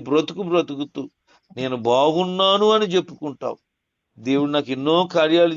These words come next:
చేసుకు-, చేశాడని సాక్ష్యం చెప్పడం కాదు, చేసిన కార్యాలకి కృతజ్ఞత కలిగి ఆ నీతిని, పరిశుద్ధతను కలిగి బ్రతకటానికి ప్రయత్నం చేయి. దేవుడు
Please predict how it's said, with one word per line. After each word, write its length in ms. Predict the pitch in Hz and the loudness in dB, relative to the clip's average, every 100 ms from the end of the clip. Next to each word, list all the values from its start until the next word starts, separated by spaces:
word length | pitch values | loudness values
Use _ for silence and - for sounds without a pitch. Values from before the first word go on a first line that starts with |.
| 160 | 0
చేసుకు-, 440 | 151 - 147 147 - | -2 -4 -10 -8 -4
చేశాడని 580 | 147 - 160 143 135 120 - _ - - | -4 -2 -4 -4 -6 -8 -20 _ -14 -4
సాక్ష్యం 420 | 135 135 - 143 135 | 0 0 -4 -8 -4
చెప్పడం 360 | 131 - 127 123 123 | -4 -4 -6 -6 -4
కాదు, 300 | 117 117 113 - _ _ _ - | -4 -4 -10 -12 _ _ _ -4
చేసిన 420 | 139 147 151 143 143 143 | 2 2 0 -6 -4 0
కార్యాలకి 600 | 139 151 156 147 143 147 - | 2 2 0 -2 -4 -8 -8
కృతజ్ఞత 600 | 135 131 - 165 165 170 170 143 | -8 -4 -2 -2 -2 -2 -2 0
కలిగి 320 | 151 147 143 127 _ - _ 123 | -2 -2 -6 -10 _ -20 _ 0
ఆ 20 | 127 123 123 | 0 0 -4
నీతిని, 480 | 160 185 185 165 160 - 135 | -4 -4 -6 -4 -4 -6 -2
పరిశుద్ధతను 720 | 147 151 180 156 156 156 143 127 _ _ _ - | -2 -2 -4 -2 -2 -4 -8 -10 _ _ _ -2
కలిగి 320 | 160 143 143 123 | 0 0 -2 0
బ్రతకటానికి 680 | 131 - 135 135 135 127 120 117 | -2 -2 -10 -4 -4 -4 -12 -4
ప్రయత్నం 480 | 123 123 - 131 120 - | -2 -2 -4 -14 -12 -10
చేయి. 160 | 127 - _ _ _ _ 117 113 | -10 -10 _ _ _ _ -12 -2
దేవుడు 300 | 131 151 151 | 2 2 0